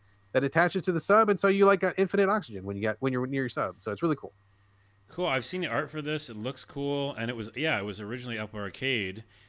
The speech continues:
Speaker 2: and I was like, "Damn it, I don't have an iPhone. I can't play this," and now I can.
Speaker 1: Yeah, you know, it's on the Switch. It's a perfect fit for the Switch. It feels totally natural. I never would have known it was an I O S game if nobody had told me. It feels like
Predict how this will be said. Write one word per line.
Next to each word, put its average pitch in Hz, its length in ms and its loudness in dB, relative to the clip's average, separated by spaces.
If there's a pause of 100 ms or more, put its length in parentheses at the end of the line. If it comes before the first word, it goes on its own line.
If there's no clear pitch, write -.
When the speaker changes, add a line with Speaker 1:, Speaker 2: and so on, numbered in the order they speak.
(140)
Speaker 2:
and 104 100 -10
I - 20 -4
was 101 80 -6
like, 104 160 -6
"Damn 110 220 -4
it, - 20 -6
I 95 100 -6
don't 101 120 -6
have 101 100 -6
an 95 60 -8
iPhone. 101 400 -6
I 92 80 -8
can't 92 200 -12
play 147 200 -2
this," 98 400 -8 (480)
and 101 180 -4
now 110 160 -2
I 123 80 -2
can. 175 300 -6 (800)
Speaker 1:
Yeah, 123 320 4
you 123 160 2
know, 135 120 6
it's 139 160 2
on 147 140 6
the 147 60 4
Switch. 170 320 4
It's 202 140 4
a 262 40 4
perfect 180 400 4
fit 135 140 4
for 127 80 0
the 110 80 -2
Switch. 139 180 2
It 131 100 -6
feels 151 240 2
totally 147 380 0
natural. 135 420 0
I 139 120 4
never 156 340 2
would 170 100 4
have 147 120 2
known 143 320 4
it 123 100 -2
was 120 120 -2
an 113 60 -6
I 117 200 0
O 117 80 2
S 120 100 -2
game 113 220 -6
if 95 80 -12
nobody 110 280 -2
had 110 140 -8
told 113 180 -6
me. 139 220 -4 (380)
It 120 100 -4
feels 143 560 4
like 117 320 0